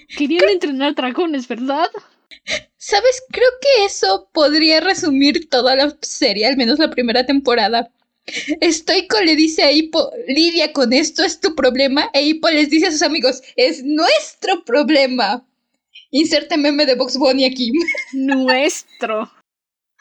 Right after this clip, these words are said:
Speaker 1: Pues sí, porque básicamente Stoico le dijo, "Ok,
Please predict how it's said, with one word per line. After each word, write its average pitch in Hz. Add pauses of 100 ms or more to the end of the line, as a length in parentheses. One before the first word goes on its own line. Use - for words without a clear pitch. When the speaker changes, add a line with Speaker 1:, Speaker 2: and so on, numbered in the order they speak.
(380)
Speaker 1:
Pues 339
sí, 427 (840)
porque 403
básicamente 453 (260)
Stoico 403
le 370
dijo, 311
"Ok, 285